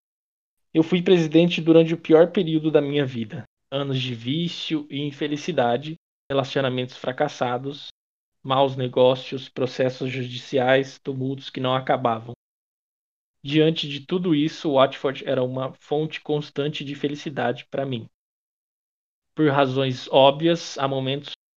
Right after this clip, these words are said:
nos anos de mil novecentos e oitenta, né, que não tenho mais lembrança. Mas todos os jogos do Watford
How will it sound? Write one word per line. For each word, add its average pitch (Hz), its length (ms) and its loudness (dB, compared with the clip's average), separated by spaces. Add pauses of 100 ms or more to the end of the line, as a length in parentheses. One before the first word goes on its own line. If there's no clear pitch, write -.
(400)
nos 127 220 -6
anos 120 480 -4 (460)
de 131 160 -8
mil 127 120 -4
novecentos 120 400 -6
e 120 60 -2
oitenta, 151 420 -2
né, 143 140 -6
que 143 160 -10
não 143 180 -2
tenho 143 240 -2
mais 135 400 -2 (220)
lembrança. 143 640 -2 (880)
Mas 139 240 -2
todos 175 280 0
os 165 160 0
jogos 139 400 4
do 139 100 -2
Watford 135 600 0